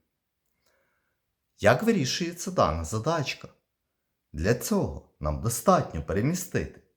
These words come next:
ось цей сирник ось сюди. І тепер, коли ми перевіримо умову,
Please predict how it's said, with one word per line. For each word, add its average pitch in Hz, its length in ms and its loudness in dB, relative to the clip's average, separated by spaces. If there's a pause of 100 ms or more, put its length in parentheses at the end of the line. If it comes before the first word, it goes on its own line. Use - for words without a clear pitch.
(140)
ось 185 280 2
цей 71 200 2
сирник 120 520 -2 (1300)
ось 127 360 0
сюди. - 440 -4 (3750)
І - 60 -4
тепер, 139 480 6
коли 92 160 -4
ми 110 100 -2
перевіримо 135 580 -2
умову, 78 640 -4